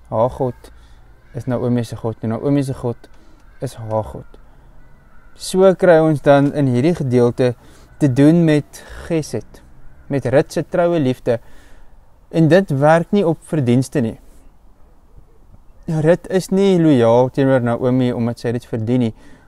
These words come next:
maar omdat dit is wie Rut is. Dit kom uit haar wese, haar menswees.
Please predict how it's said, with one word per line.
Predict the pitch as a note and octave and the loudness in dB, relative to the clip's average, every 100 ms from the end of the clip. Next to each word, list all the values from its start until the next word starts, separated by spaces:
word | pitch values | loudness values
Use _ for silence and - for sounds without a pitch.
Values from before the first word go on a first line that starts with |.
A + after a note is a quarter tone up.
| _ | _
maar | C#3 | 0
omdat | - F3+ F3+ | 2 2 2
dit | E3+ - | 2 0
is | F#3+ | -2
wie | C#3+ B2 C#3+ | 0 0 0
Rut | A#2+ C3+ - | 2 0 0
is. | G#2 - - - - | -14 -16 -20 -20 -20
Dit | - - - | -14 -10 -4
kom | E3 - | -4 -4
uit | D#3 | -4
haar | C#3+ B2+ | -2 -2
wese, | A#2 A2+ B2 - | 0 -2 -2 -4
haar | G#2 G#2 | -8 -6
menswees. | G#2 G#2+ A2 A#2+ - A2+ - | -4 -4 -4 -4 -8 -12 -12